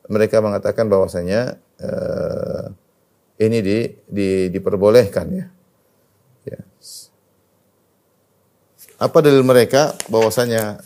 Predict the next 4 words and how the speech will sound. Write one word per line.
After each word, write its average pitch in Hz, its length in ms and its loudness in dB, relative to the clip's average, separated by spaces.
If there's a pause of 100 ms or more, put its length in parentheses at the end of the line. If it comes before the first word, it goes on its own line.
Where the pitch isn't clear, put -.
(420)
hal 98 80 -4
ini 113 160 -2
diperbolehkan? 98 800 -4 (400)
Dalilnya, 101 640 -4